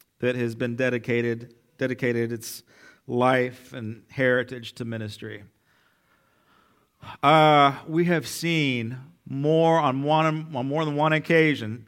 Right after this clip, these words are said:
some adultery in the church. We've had to pastor people through adultery. It's one of the, it's by far one of the hardest things that, that a pastor has to do, is has to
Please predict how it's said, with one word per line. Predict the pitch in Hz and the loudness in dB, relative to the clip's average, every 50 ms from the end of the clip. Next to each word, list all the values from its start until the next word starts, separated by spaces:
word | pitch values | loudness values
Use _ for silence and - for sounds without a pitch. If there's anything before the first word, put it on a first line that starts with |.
| _ _ _ | _ _ _
some | - - 135 135 | -8 -6 -4 -2
adultery | 131 127 131 147 147 151 147 147 - 156 147 139 | -2 0 2 4 4 4 2 0 -2 -2 0 0
in | 139 135 123 | 0 0 -2
the | 117 | -6
church. | 98 - 139 131 113 95 76 - - - - - - - _ _ _ _ _ _ _ _ _ _ _ _ _ _ _ _ _ _ _ _ _ _ _ | -6 -4 -4 -2 -2 -4 -6 -12 -14 -14 -14 -14 -16 -20 _ _ _ _ _ _ _ _ _ _ _ _ _ _ _ _ _ _ _ _ _ _ _
We've | - 123 110 | -10 -2 0
had | 147 147 147 143 | 2 2 2 0
to | 151 | -2
pastor | - - 156 160 160 165 160 - - 147 123 | -4 0 2 4 4 2 2 -2 -10 -14 -12
people | - 143 143 139 139 139 135 | -8 -8 -8 -8 -10 -12 -16
through | 120 - 147 139 127 | -12 -10 -8 -6 -6
adultery. | 123 117 127 123 123 120 - - 117 98 90 95 _ _ _ - _ _ | -6 -4 -4 -2 -2 -4 -6 -10 -16 -18 -18 -20 _ _ _ -20 _ _
It's | _ - | _ -4
one | 139 165 160 | -2 -2 -2
of | 147 | -2
the, | 147 143 135 - _ _ | -4 -8 -14 -18 _ _
it's | - 117 | -14 -8
by | - - 165 180 185 | -2 2 2 2 2
far | 175 - 170 156 151 | 2 0 2 2 2
one | 143 139 143 | 2 2 0
of | 139 131 | -2 -2
the | 120 | -4
hardest | 110 120 147 151 156 151 151 147 151 - | -4 0 2 2 2 2 0 -2 -4 -6
things | 139 131 127 123 123 117 107 | -8 -8 -6 -8 -8 -10 -6
that, | 113 123 123 117 120 - - - - _ _ _ - | -2 -2 -2 -2 -2 -4 -10 -20 -20 _ _ _ -4
that | 135 131 123 123 | 0 0 0 0
a | - 127 | -2 -6
pastor | - - 151 147 143 139 - - 143 127 | -4 0 0 2 0 0 -2 -6 -8 -6
has | 120 120 120 117 117 117 - | -4 -4 -4 -4 -4 -8 -12
to | - 123 117 | -12 -12 -10
do, | 107 113 113 110 107 104 101 101 104 101 - - | -6 -4 -4 -4 -4 -4 -6 -8 -10 -14 -12 -10
is | 120 113 110 104 | -6 -6 -6 -6
has | 110 120 117 117 110 113 | -4 -4 -4 -4 -6 -6
to | - 107 104 101 | -6 -6 -6 -6